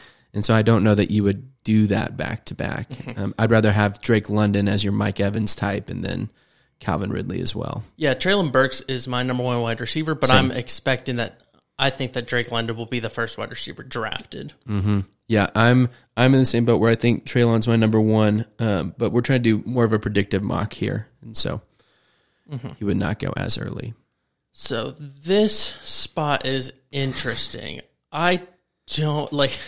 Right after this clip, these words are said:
Speaker 2: <laughs> why would we try to predict the Seahawks? Like, they're,
Speaker 1: Yeah.
Speaker 2: uh,
Speaker 1: Who knows?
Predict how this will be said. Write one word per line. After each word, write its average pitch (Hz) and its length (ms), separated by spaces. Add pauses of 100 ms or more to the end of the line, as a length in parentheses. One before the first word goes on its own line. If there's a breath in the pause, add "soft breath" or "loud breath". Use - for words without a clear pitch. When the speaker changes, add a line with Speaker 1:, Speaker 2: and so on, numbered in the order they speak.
(120)
Speaker 2:
<laughs> 175 120 (2250 loud breath)
why 165 220
would 160 180
we 147 80
try 135 200
to 127 60
predict 127 380
the 123 60
Seahawks? - 520
Like, 135 220
they're, 143 460 (160 soft breath)
Speaker 1:
Yeah. 73 260
Speaker 2:
uh, - 260 (320)
Speaker 1:
Who 113 80
knows? 95 340